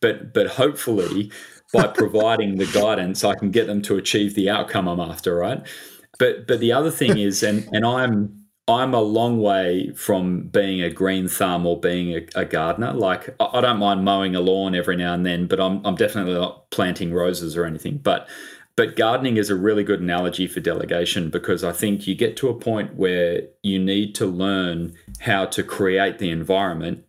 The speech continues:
even if you don't have complete control over the plant, over the way in which the plants are gonna grow. Now, you, you can do things like make sure that if there are weeds, you pull them out and you're providing the right fertilizer and you're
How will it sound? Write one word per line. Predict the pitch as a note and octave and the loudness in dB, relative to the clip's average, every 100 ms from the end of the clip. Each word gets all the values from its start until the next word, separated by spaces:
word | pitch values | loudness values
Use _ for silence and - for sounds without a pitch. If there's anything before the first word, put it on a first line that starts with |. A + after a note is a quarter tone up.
| _ | _
even | G2 G#2+ G#2+ G2+ | 2 4 2 -2
if | F2 E2+ - F#2 | -2 -6 -6 -6
you | |
don't | F2 F#2+ E2+ | -2 -2 0
have | F#2+ E2+ | -4 -4
complete | - F2 - G2+ - | -4 -4 0 0 -2
control | F#2+ - F#2 E2+ E2+ - | -6 -4 -2 0 -2 -2
over | F2+ | -2
the | F2 E2+ | -2 -4
plant, | - E2 - | -4 -4 -4
over | F#2+ F2+ F2 | -4 -4 -2
the | F#2 | -2
way | F2 F#2+ G2 G2 | -2 0 0 2
in | F#2+ | 0
which | F#2+ - | -2 -4
the | - | -8
plants | - F#2 F2 | -4 -4 -2
are | G2 | -4
gonna | E2 D#2 | -6 -2
grow. | F2+ E2 D2 - _ _ _ _ _ - | -2 0 -4 -14 _ _ _ _ _ -4
Now, | A2 G2 F2 - - - - - - | 0 2 0 -4 -14 -20 -20 -18 -8
you, | A2+ - | -8 -2
you | G#2 | -2
can | G2+ B2+ C#3+ | 0 0 2
do | A2 F#2+ | 2 0
things | G#2 F2 F2 | 0 -2 -2
like | - E2+ | -2 -2
make | G2 G2 - | 0 0 0
sure | - G2 F#2+ | 0 2 2
that | F2+ - - - | 2 -2 -6 -4
if | - G#2 | -2 2
there | G#2 | 2
are | F#2 | 2
weeds, | F2+ F#2+ F#2+ F2+ - | 2 2 2 0 -6
you | |
pull | - G#2+ F#2 | -2 -2 0
them | F2 | -2
out | F2+ F2 E2+ - | -2 -2 -4 -4
and | F2+ F2 - - _ | -2 -2 -4 -12 _
you're | G2 | -4
providing | G2 G2 F#2+ F#2 F#2+ | -2 0 2 2 2
the | F2+ | 2
right | E2+ - | 2 0
fertilizer | - G2+ F#2+ F2+ F2 F2 F2 | 2 2 2 0 0 -2 -4
and | F2 | -2
you're | E2+ | -4